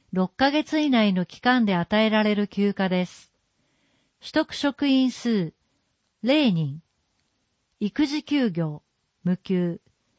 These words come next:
三歳に満たない子を養育する必要があるときに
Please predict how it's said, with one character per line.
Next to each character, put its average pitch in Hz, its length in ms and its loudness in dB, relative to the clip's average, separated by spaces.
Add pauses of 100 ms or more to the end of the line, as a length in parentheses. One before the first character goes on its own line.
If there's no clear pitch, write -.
(300)
三 302 300 0
歳 208 280 0
に 180 120 0
満 175 160 -2
た 269 120 2
な 240 140 4
い 190 80 0
子 175 200 -2
を 170 100 0
養 233 220 4
育 - 180 -6
す 277 180 -6
る 254 100 -2
必 - 240 -8
要 247 180 2
が 240 120 0
あ 240 60 2
る 202 80 -2
と 185 140 -4
き 190 160 -4
に 165 240 -4